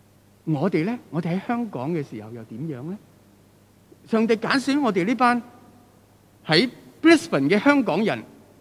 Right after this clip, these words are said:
我哋又有乜嘢嘅，誒，召命？上帝點解要揀選我哋呢？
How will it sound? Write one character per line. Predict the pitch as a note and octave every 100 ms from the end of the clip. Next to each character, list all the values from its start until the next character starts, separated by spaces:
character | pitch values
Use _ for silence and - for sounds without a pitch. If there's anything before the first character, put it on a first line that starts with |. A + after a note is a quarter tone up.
| -
我 | G3
哋 | G3+
又 | E3+ D3+
有 | D#3
乜 | B3+ A3+
嘢 | E3 D3+ D3 C3+ C3 - -
嘅， | E3
誒， | D3+ C#3+
召 |
命？ | C3 B2 A#2 -
上 | - E3
帝 | E3+ E3
點 | D3+ F#3+
解 | G#3
要 | C3+
揀 | - - C#3+
選 | C#3 C3
我 | A2
哋 | G#2
呢？ | A2